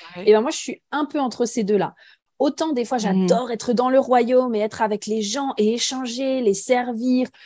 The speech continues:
Speaker 2: échanger directement avec eux. Autant il y a des fois, surtout, j'ai l'impression quand je rentre dans une phase de création ou que juste j'ai envie d'être seule, je me retire dans mon château et j'ai envie d'échanger avec personne, je veux juste qu'on me foute la paix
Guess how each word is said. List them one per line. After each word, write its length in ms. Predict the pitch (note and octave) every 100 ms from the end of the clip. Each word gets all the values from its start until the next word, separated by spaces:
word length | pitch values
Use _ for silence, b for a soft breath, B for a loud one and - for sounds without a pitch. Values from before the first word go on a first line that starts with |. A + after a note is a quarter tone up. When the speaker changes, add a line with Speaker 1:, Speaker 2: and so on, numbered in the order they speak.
| b b _
Speaker 2:
échanger 360 | C#4 C4 C#4+ C4+
directement 440 | A#3+ A#3+ - B3
avec 240 | A3+ G#3 B3+
eux. 100 | E4+ b b _
Autant 260 | B3 A#3+ C#4
il 80 | B3+
y 40 |
a 60 | G3
des 160 | G#3
fois, 240 | G#3+ C4+ C4+
surtout, 440 | - B3+ - C#4
j'ai 100 | B3
l'impression 420 | G#3+ G#3 G#3+ B3
quand 220 | A#3+ G3
je 80 | F#3
rentre 160 | G#3 A3+
dans 100 | G3+
une 160 | F#3
phase 240 | F#3 A3+ A3
de 80 | G3
création 540 | G3 A3 G#3+ - C4+ C4
ou 60 |
que 140 | G#3 G3+
juste 300 | F#3 C4 -
j'ai 80 | A3
envie 180 | G3+
d'être 200 | G3 F#3
seule, 300 | - A#3+ C#4 D4 B B
je 140 | - A3
me 80 | A3
retire 380 | G#3+ B3 C#4+
dans 120 | B3 A3+
mon 100 | A3
château 260 | A#3 A3
et 80 | C4
j'ai 100 | A3
envie 160 | G3+ G#3+
d'échanger 300 | G3 G#3+ G#3
avec 140 | G#3+
personne, 280 | G#3+ G3 A#3
je 60 | G#3
veux 60 |
juste 180 | F#3+ A3
qu'on 100 | -
me 40 | G3+
foute 240 | - A3
la 140 | G3+
paix 340 | F#3+ G#3+ A#3